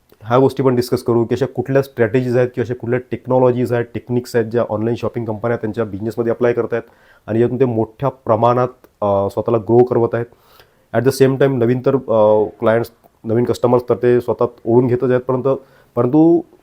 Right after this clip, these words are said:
फार लांब वेळेपर्यंत त्यांनी स्वतःचा जुना कस्टमर बेस राखून देखील ठेवलेला आहे. हे ऑफलाईन बिझनेसमध्ये खूप कठीण असतं, पण ते त्यांनी खूप पद्धतशीरपणे केलेलं आहे. त्यानंतर आपण रॅचेट इफेक्ट काय ते समजून घेऊ, तो कसा काम करतो ते देखील समजून घेऊ,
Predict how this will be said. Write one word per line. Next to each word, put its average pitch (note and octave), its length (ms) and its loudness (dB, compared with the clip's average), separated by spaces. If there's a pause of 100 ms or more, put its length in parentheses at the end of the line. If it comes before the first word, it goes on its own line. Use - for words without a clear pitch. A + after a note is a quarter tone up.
(240)
फार D3+ 280 4
लांब C#3 460 4
वेळेपर्यंत C#3+ 400 4
त्यांनी C#3 320 -2
स्वतःचा C3+ 500 0
जुना A#2 380 -2
कस्टमर C3 360 -4
बेस C3 200 -4
राखून B2 300 -2
देखील B2 220 0
ठेवलेला G2 300 -4
आहे. - 80 -16 (360)
हे C3 160 4 (120)
ऑफलाईन C3 340 0
बिझनेसमध्ये C3 460 -2
खूप - 160 -6
कठीण A#2+ 220 0
असतं, - 160 -6
पण B2 140 -2
ते B2+ 60 -4
त्यांनी A#2+ 300 -2
खूप C#3 200 -6 (100)
पद्धतशीरपणे B2 580 -4
केलेलं G2+ 260 -2
आहे. F2 80 -12 (760)
त्यानंतर D#3 480 4
आपण D3+ 360 4 (800)
रॅचेट A2 360 0
इफेक्ट C#3 300 -4
काय C#3+ 180 4
ते C#3+ 80 0
समजून B2+ 300 -2
घेऊ, B2 140 2 (720)
तो C3 60 2
कसा C3+ 260 2
काम C3 200 2
करतो B2+ 180 0
ते B2 140 0
देखील B2 200 2
समजून A#2 240 -4
घेऊ, A2 140 -6